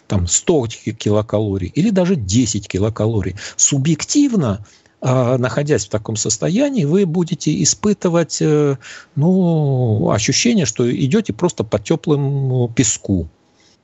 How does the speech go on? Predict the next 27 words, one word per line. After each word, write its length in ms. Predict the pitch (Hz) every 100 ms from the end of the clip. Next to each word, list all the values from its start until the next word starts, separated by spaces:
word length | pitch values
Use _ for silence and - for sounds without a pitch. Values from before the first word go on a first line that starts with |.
| -
м, 580 | 117 104 107 107 104 107
ну, 340 | 156 196 160
что 140 | 110 139
называется, 680 | 135 151 135 - 127 113 110
чувствуется, 680 | - 269 - 160 113 - 95
но 400 | 101 135 214 254
н-, 680 | 208 196 196 190 190 185 185
абсолютно 600 | - 196 190 208 - 160
не 300 | 156 147 147
обжигает. 580 | 113 123 107 98 76 - _ - - - - -
А, 920 | 120 123 123 120 117 113 113 107 104
подчёрки 560 | - 113 - 180 - -
иногда 680 | 151 165 175 170 156 165 104 -
особо 380 | 113 - 123 110
продвинутые 640 | - 120 117 107 104 107
ходят 420 | 101 147 113 104
в 60 | -
носках, 560 | 113 120 - - 220 - - - _
потому 380 | 104 - 117 156
что 200 | - -
их, 340 | - 151 147 151
э, 560 | 127 123 117 117 113
вот 320 | 110 117 117
эта, 220 | 113 110 113
эта 140 | 110
сфера 580 | - - - 156 143 113
воздействия, 720 | 107 120 110 110 - 110 104